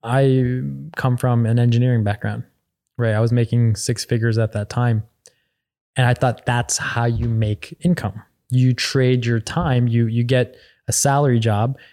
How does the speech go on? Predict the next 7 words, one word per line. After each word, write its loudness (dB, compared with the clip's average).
and 4
your 2
income 0
is 0
dependent 0
on -2
your 0